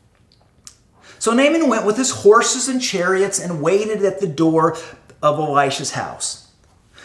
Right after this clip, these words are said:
But Elisha sent a messenger out to him with this message, 'Go and wash yourself seven times in the Jordan River,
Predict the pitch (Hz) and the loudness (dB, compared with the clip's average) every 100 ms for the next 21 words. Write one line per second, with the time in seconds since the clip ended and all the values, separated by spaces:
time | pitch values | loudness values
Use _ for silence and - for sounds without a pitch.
0 | - 196 196 214 247 254 214 - 208 214 | 0 4 6 6 4 2 -2 0 -2 -4
1 | 180 190 214 277 269 196 127 135 127 123 | -4 -4 0 0 0 -2 0 0 0 0
2 | 123 139 123 175 220 208 220 220 240 247 | 0 -4 -4 -4 0 2 2 2 2 2
3 | 240 254 269 - - - - _ _ _ | 0 -2 -2 -6 -10 -16 -20 _ _ _
4 | _ _ - - 226 285 302 254 247 262 | _ _ -20 2 6 6 6 4 6 6
5 | 254 202 - 156 143 196 - - 196 262 | 2 -2 -2 2 2 2 0 2 2 0
6 | 254 240 220 233 214 185 151 165 196 226 | -2 0 2 0 -4 -6 -2 2 2 2
7 | 143 139 | -2 0